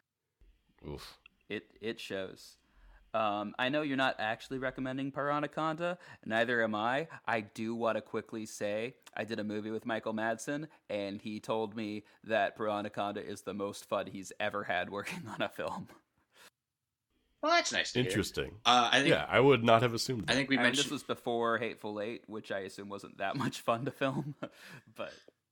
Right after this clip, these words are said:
Speaker 2: but
Speaker 3: Uh,
Speaker 2: yes.
Speaker 3: I think we, I think we already mentioned it earlier, but Eight-Legged Freaks, I think, is also in the conversation with this.
Speaker 2: Mm-hmm.
Speaker 3: Uh,
Speaker 1: Yeah,
Speaker 3: very, like,
Speaker 1: delightful.
Speaker 3: very fun.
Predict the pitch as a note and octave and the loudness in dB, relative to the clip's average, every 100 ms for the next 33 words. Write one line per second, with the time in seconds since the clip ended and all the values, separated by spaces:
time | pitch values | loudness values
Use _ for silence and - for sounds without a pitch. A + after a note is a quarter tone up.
0 | _ _ _ _ _ _ _ _ _ _ | _ _ _ _ _ _ _ _ _ _
1 | - G2+ B2+ A2+ - - - _ _ - | -2 4 6 6 2 -8 -20 _ _ -2
2 | C#3 D#3 D3+ - - A#2+ C#3 C3 A#2+ G#2+ | 0 4 4 4 0 2 4 4 4 2
3 | G#2 - F2+ E2 D#2+ D#2+ D2+ D#2+ - G2+ | -2 -2 -4 -4 -2 -2 -4 -4 -2 0
4 | G2 F2+ F2 - E2+ E2+ - F#2+ G2+ F#2 | 0 -4 -6 -8 -8 -4 -4 -6 -8 -8
5 | F2 F2+ - F#2+ F#2 F#2+ G2+ G2 F#2+ G2 | -6 -4 -4 -4 -4 -6 -4 -4 -4 -4
6 | G2 - G2+ F#2+ G2+ G#2 G2+ F2 E2 F#2+ | -4 -6 -8 -6 -4 -4 -2 -2 -2 2
7 | G#2 G2+ F#2 F2+ E2+ F#2 - - G2+ F#2 | 6 8 8 4 2 -2 -4 -2 2 2
8 | F2 G#2+ A2 - - G2+ G2+ | 0 -2 -2 -2 0 0 -2